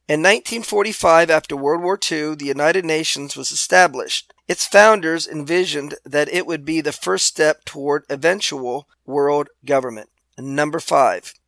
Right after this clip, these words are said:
in the Bible, in James chapter five, it speaks of the rich men of the earth who have heaped treasure upon themselves in the last days. They will be judged by the God of Israel at his second coming.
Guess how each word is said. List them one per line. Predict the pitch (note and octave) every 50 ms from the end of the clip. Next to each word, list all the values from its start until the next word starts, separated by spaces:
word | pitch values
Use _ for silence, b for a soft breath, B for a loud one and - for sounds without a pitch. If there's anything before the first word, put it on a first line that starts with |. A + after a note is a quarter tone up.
| _ -
in | D#3 F#3 A3+
the | A#3+
Bible, | G3+ A3 G3 F3+ E3+ D#3+ C#3 C3+ -
in | - C#3 C3+
James | B2+ D#3+ E3 F3 F#3 F#3 -
chapter | - - F3 F3+ - - G3+
five, | - - F3+ D3+ C#3+ C#3 C#3+ D#3 D#3 - - - _ _ _ -
it | D3 D3 -
speaks | - - - G3 F#3+ F3 - - -
of | D3
the | C#3+ D3+
rich | D3 D#3+ D#3 - - E3
men | D3+ D3
of | D#3 E3
the | F3+ D#3 B2+
earth | C#3+ C#3+ C#3+ D3+ - - _ _ _ _
who | - G3
have | F#3+ F3 -
heaped | - - G#3 F#3 - - _ -
treasure | - - G3+ A3+ C4 C#4 A3+ G3 E3+ D3 - - -
upon | - - - E3 D#3+ C#3
themselves | C#3+ C#3 C3+ - - C#3+ C3 C3 C#3 D#3 F3 G3+ - - - _ _ -
in | C3+ C#3
the | C#3 C3+
last | B2+ C3 C3 C3+ - - -
days. | F#3 F3 E3+ D3 A2 - - - - - _ _ _ _
They | C#3 D#3 E3 F3+
will | F#3+ F#3
be | E3+ F#3+ F#3 D#3
judged | - F#3+ G#3 G#3+ F3 D3 C#3 C#3 C#3+ D3 - - - _ _ _
by | C3 C#3 D3+
the | D3 D3+
God | C#3 D#3 D#3 D#3 D#3
of | D#3 D#3
Israel | G3 G#3+ G#3 D#3+ C#3+ C#3 A2 F#2 F2 - _ _ -
at | C#3 D3+ D3+ E3 - -
his | - - - D3+ D3+ D3 D3+ C#3+ - -
second | - - - C#3 C3 - B2 - -
coming. | - D#3+ D#3 C#3 B2 A2 G#2 -